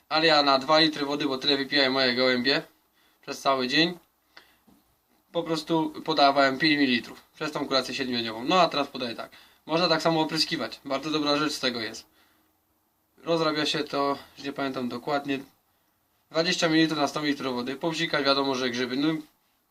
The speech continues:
kauza lega, robi się pleść, robią się grzyby na tym. To też doprowadza do, do powstawania grzybów. Karma tak samo, jeżeli jest brudna, robią się u gołębio-, u gołębiowi wolu robi się grzyb. Także nie potrzeba,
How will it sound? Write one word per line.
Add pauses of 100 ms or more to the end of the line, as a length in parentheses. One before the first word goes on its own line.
(320)
kauza
lega,
robi
się
pleść,
robią
się
grzyby
na
tym.
To
też
doprowadza
do, (680)
do
powstawania
grzybów.
Karma
tak
samo, (180)
jeżeli
jest
brudna, (360)
robią
się (480)
u
gołębio-, (160)
u
gołębiowi
wolu
robi
się
grzyb. (1400)
Także
nie
potrzeba,